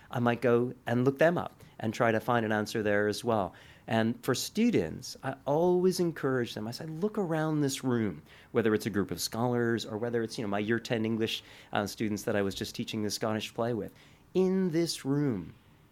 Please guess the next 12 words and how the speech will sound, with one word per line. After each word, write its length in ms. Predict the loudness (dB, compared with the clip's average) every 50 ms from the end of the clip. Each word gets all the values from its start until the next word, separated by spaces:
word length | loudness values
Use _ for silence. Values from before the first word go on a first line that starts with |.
| _
is 300 | -2 0 0 0 0 -2 -4
an 80 | -4
incre-, 800 | -2 -2 -4 -4 -8 -10 -12 -12 -12 -8 -6 -2 0 2 2 2 2
a 60 | 0
treasure 640 | 0 0 -2 -2 -2 0 0 2 2 2 0 -2
trove 440 | -4 -4 -6 -6 -6 -6 -10 -12 -16 -20 -20 -20 -14 -6 -4
of 180 | -4 -2 2
resources, 880 | 2 2 2 2 2 2 2 0 0 -2 -2 -2 -2 -2 -2 -4 -6 -6
knowledge. 440 | -4 0 0 0 0 -2 -4 -2 -4
Look 140 | -2 -2
around, 360 | 0 0 0 0 0 -2 -4 -8 -12 -20 -20 _ -16 -8 -6
ask. 540 | -6 -4 -4 -6 -8 -8 -8 -8 -10 -14